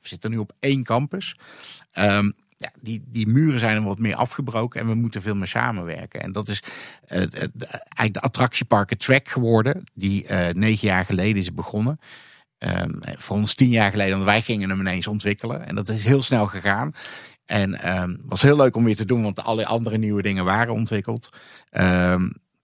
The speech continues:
maar daar hadden we best een hoog ambitieniveau. En na negen jaar kan ik ook wel zeggen dat het wel op de kaart staat. Eh, we zijn nu weer, eh, aan het nadenken over, we moeten weer een stap verder.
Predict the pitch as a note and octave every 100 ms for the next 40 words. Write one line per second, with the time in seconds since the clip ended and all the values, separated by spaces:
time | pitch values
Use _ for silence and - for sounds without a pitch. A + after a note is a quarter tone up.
0 | _ - F2+ F#2+ G#2+ G#2+ A2+ C3 G#2+ G2
1 | C3+ - G#2+ A#2+ - A2 B2+ - C3+ A#2
2 | A#2 A#2+ A2 G#2 G2 G#2 A#2+ G#2+ G#2+ G#2
3 | G#2 G2+ F#2 F#2 G2+ F2+ F#2 F2+ F#2+ F#2+
4 | G2 F#2+ A2 A2 - - - - - -
5 | - - - F#2 F#2 A2+ C3 C#3+ A2+ G2+
6 | G2 E2+ G2 F#2+ A2 F#2+ F#2+ F2+ F2+ F2
7 | G2 A2+ F#2+ F#2 E2+ E2 F2+ - G#2+ -
8 | D#2+ - F#2+ C3+